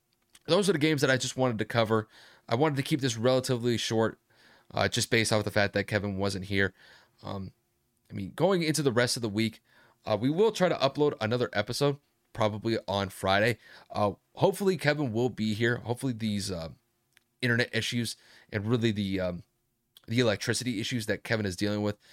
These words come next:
uh, in Fort Myers are resolved, uh, later this week. Uh, but if not,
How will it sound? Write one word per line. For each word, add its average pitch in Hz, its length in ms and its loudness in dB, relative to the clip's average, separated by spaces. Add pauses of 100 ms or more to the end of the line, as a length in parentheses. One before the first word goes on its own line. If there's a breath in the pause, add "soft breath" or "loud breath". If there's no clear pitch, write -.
(520 loud breath)
uh, 80 280 -8
in 95 140 -6
Fort - 220 -4
Myers 101 460 2
are 95 240 -4
resolved, 98 560 0 (260)
uh, 90 180 -8
later 104 300 2
this 95 300 -4
week. 120 300 -4 (560 soft breath)
Uh, 101 160 -2
but 110 180 0
if 135 160 0
not, 143 300 2